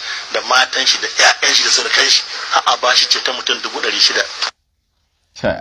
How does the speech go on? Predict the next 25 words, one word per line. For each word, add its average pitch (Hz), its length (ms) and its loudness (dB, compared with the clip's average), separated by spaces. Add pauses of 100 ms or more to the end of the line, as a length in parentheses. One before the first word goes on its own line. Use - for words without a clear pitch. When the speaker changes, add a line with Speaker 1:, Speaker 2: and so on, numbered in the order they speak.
Speaker 2:
Allah 82 220 -8
ya 71 60 -12
maɗaukakin 73 500 -12
sarki 78 360 -10
sa 71 240 -10
mu 60 80 -18
dace. 65 380 -14
To 76 100 -14
kun 110 220 2
ji 110 80 0
karatu. - 400 -6 (1040)
Haka 135 340 0
Shehu 120 420 0
Ibrahim 82 640 -4
kuma 85 220 -8
ya 85 140 -6
faɗi, 80 360 -8
ya 98 80 -4
kora, 127 800 0 (240)
ya 104 160 -6
kore 117 560 -4
mutane. 90 520 -10 (1160)
Ya 78 160 -16
kore 135 420 -4
mutane. 110 540 -6